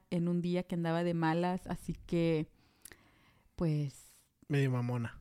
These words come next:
Speaker 1: Ajá, y luego Anaí fue la única que cuando la conocí las dos veces fue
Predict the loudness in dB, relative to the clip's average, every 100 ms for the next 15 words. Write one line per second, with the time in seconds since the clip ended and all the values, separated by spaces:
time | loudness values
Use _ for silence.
0 | -18 -6 -2 0 2 2 2 2 4 4
1 | 4 4 4 4 2 2 2 4 2 2
2 | 2 2 2 0 0 0 -2 -2 -2 0
3 | -2 -2 -2 -2 -2 -2 0 0 0 0
4 | 2 2 2 0 -2 -4 -4 -2 -2